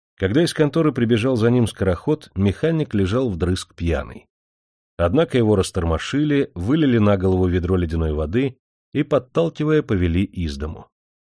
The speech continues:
Он упёрся и наотрез отказался идти на поклон к барину. «Не желаю», — решительно заявил Казапасов. «Нет более мастера, был да весь вышел. Душу из меня выпотрошили и сделали пьянчугой.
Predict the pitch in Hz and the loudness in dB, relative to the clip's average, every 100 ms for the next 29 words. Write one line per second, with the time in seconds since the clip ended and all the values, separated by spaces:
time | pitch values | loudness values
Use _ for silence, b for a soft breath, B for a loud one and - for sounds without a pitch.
0 | _ _ - 104 101 101 82 123 143 123 | _ _ 0 2 2 -4 -2 2 2 0
1 | 139 139 - 113 110 101 117 143 143 139 | 0 0 0 2 4 4 2 -2 0 -4
2 | - 131 101 87 - 87 76 - 123 101 | -2 0 2 0 -2 -6 -6 -4 0 0
3 | 85 - 90 82 82 80 71 71 - - | 0 -2 -2 -2 -2 -2 -2 -6 -14 -20
4 | _ _ _ _ - 98 143 180 170 202 | _ _ _ _ -2 4 6 6 6 6
5 | 220 214 156 98 71 - _ _ _ _ | 6 8 8 6 2 -6 _ _ _ _
6 | 98 104 - 123 117 107 92 95 92 80 | 0 0 0 0 2 2 2 2 2 -2
7 | 92 92 - 73 - - - _ _ _ | 0 0 -2 -8 -10 -16 -20 _ _ _
8 | _ - 120 170 180 131 131 117 113 120 | _ 0 4 6 6 6 6 6 6 6
9 | 110 - 101 78 80 123 196 139 123 127 | 4 2 -2 -2 0 4 6 4 4 4
10 | 131 120 120 131 - 92 - _ _ _ | 4 2 4 4 2 -6 -12 _ _ _
11 | _ _ _ 107 175 131 120 117 110 117 | _ _ _ 4 4 6 4 6 4 4
12 | 117 113 160 127 117 98 - 104 101 98 | 4 4 4 2 0 0 2 4 4 4
13 | 123 120 113 104 - 117 110 - 107 76 | 4 6 6 4 2 2 2 2 0 0
14 | 76 | -10